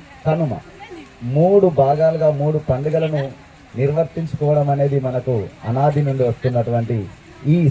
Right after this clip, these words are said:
సంప్రదాయాన్ని కొనసాగిస్తూ ప్రతి సంవత్సరం వాస్తవానికి మీ మీ ఇంటి ముంగిళ్ళలో మీరు వేసేటువంటి ముగ్గులకు గత నాలుగు సంవత్సరాలు అనుకుంటా, ఇది మూడో సంవత్సరం,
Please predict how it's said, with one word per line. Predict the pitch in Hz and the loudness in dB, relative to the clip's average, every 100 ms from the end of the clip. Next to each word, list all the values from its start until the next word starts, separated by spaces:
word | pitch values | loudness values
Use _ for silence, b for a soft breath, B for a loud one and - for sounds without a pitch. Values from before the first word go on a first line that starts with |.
| - | 0
సంప్రదాయాన్ని | 135 160 160 156 151 151 139 | 0 2 2 4 2 0 -2
కొనసాగిస్తూ | 123 135 151 143 143 - 156 123 143 - - - - - - - - - | -2 0 0 0 0 0 0 0 -2 -16 -20 -20 -20 -20 -20 -20 -20 -4
ప్రతి | 139 143 180 | -2 0 2
సంవత్సరం | 165 170 165 180 170 156 | 0 0 -2 -2 0 0
వాస్తవానికి | 151 160 160 160 165 160 120 - | 0 0 -2 -2 -4 -4 -4 -2
మీ | 147 175 | -2 0
మీ | 170 156 147 | -2 0 -2
ఇంటి | 156 175 156 110 - - - 113 | -2 -4 -4 -6 -12 -20 -18 -6
ముంగిళ్ళలో | 135 175 185 196 180 175 156 117 - - - - - - 127 | -4 -2 -2 2 6 6 4 0 -10 -20 -20 -20 -20 -8 -4
మీరు | 185 165 156 | -2 -2 -2
వేసేటువంటి | 180 175 190 175 160 165 156 143 | -2 0 2 2 0 -2 0 0
ముగ్గులకు | 143 175 180 175 156 139 - - - - - - - - - | 2 4 4 4 2 2 -4 -20 -20 -20 -20 -20 -20 -20 -4
గత | 139 147 131 120 | -2 0 -2 -2
నాలుగు | 139 156 151 | -4 -2 -2
సంవత్సరాలు | 151 151 143 135 | 0 0 0 0
అనుకుంటా, | 123 123 120 - - - - - | -4 -6 -4 -4 -6 -18 -20 -6
ఇది | 139 160 | -2 2
మూడో | 151 127 | 4 4
సంవత్సరం, | 117 101 - 80 | 2 -4 -8 -10